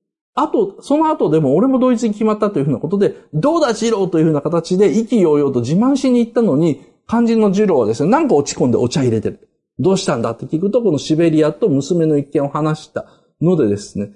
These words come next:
それに対して、えー、本庄が言ったのがですね、もういきなり、「そりゃ偽善だ」と。「お前がやったことは偽善だよ」と。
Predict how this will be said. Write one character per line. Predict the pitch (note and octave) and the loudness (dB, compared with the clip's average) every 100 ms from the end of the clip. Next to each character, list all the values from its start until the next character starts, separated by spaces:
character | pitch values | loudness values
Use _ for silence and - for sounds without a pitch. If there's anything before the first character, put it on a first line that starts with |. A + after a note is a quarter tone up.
| _ - | _ -4
そ | G#3 | 0
れ | B3 | 2
に | A#3+ | 2
対 | A#3+ F3+ | 2 0
し | - | 0
て、 | F#3 | 0
え | B2 A#2+ A2+ A2 | 2 4 4 2
ー、 | F#2+ - _ _ _ _ _ | 0 -6 _ _ _ _ _
本 | - G3 | 0 2
庄 | C#3+ A2+ | 2 2
が | G#2+ | 0
言 | |
っ | A2 | -2
た | F3 | 0
の | B2+ | 0
が | G2 | -2
で | G#2 | -4
す | B2+ | -4
ね、 | A#2+ - _ _ - | -4 -8 _ _ -2
も | B2 - - | -2 -2 -6
う | D#3 | -2
い | |
き | A3+ | 0
な | A3 | 2
り、 | G#3+ G3 - | 0 -2 -6
「そ | - | -2
り | G3 | 0
ゃ | A3 | 2
偽 | F3+ | 4
善 | F#3 B3 A3 | 4 2 0
だ」 | F#3+ - | -2 -8
と。 | _ _ - | _ _ -8
「お | G3 | -2
前 | A#3+ | 0
が | B3 | 0
や | |
っ | B3 | 0
た | |
こ | B3+ | 2
と | G#3+ | 0
は | |
偽 | A#2 C#3+ | 2 2
善 | A3 A#3 | 4 4
だ | G#3+ | 4
よ」 | C3 | 2
と。 | - | -4